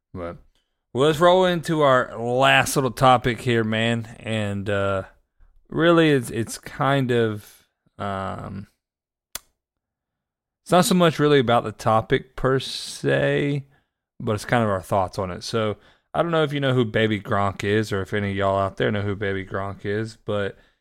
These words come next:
he is a ten-year-old kid who is just dominating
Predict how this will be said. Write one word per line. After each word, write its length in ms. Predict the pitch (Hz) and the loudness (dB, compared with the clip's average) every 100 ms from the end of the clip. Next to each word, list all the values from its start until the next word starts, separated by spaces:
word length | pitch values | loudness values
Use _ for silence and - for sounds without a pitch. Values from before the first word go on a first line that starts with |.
| _ _ _ _ 123 | _ _ _ _ -2
he 180 | 127 | 0
is 160 | 127 117 | 0 0
a 160 | 110 107 | 0 -2
ten-year-old 640 | - 143 147 147 147 135 | -2 -2 0 0 0 -2
kid 380 | - 110 107 107 104 | -2 0 -2 -4 -4
who 360 | 107 104 104 | -2 0 -2
is 220 | 98 101 | -6 -8
just 240 | 104 98 - - 104 | -6 -8 -10 -18 -10
dominating 760 | 101 104 113 107 101 95 95 | -4 -2 0 -2 -2 -4 -8